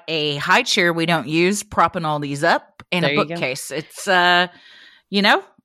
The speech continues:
Speaker 1: McGruff, you're not the only one who can solve problems.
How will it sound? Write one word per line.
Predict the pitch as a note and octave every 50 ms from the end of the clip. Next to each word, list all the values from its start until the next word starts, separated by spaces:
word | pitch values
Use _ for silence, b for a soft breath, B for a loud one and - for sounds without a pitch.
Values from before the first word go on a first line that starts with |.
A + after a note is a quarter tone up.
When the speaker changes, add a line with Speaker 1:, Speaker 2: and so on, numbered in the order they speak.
| _ _ -
Speaker 1:
McGruff, | F#3 F#3 F3+ G#3 G#3+ A3+ C4+ D#4+ - - - - - _ _ _ _ _ _ _ _
you're | F#3 G3
not | G3+ G#3 A3 A3
the | G#3+ A3
only | G#3+ G#3+ G#3+ G3+
one | G3+ G#3 G3+ G3+ G3+
who | G#3 G#3 G3 F3+
can | - - G3 F3 D#3 D#3 D3 D3 D3 C#3
solve | - - A3+ G#3+ G3+ F3+ E3+ E3 D#3 D3+ - -
problems. | - A3+ G#3 G#3+ G#3 D#3 A2 G#2+ B2 C3+ - - - - -